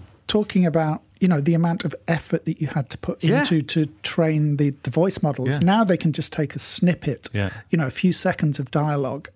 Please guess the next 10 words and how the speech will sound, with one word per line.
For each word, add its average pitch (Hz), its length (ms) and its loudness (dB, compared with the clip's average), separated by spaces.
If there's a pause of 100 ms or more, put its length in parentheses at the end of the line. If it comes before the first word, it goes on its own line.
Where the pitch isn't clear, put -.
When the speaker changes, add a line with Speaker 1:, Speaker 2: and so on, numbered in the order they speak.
Speaker 1:
and 147 280 0
they 151 160 0
can 151 180 -4
accurately 143 640 -6
clone 139 580 -2
the, 135 280 -6 (240)
the 147 80 -4
voice. 156 420 0 (480)
So 185 320 0
th-, 170 140 -4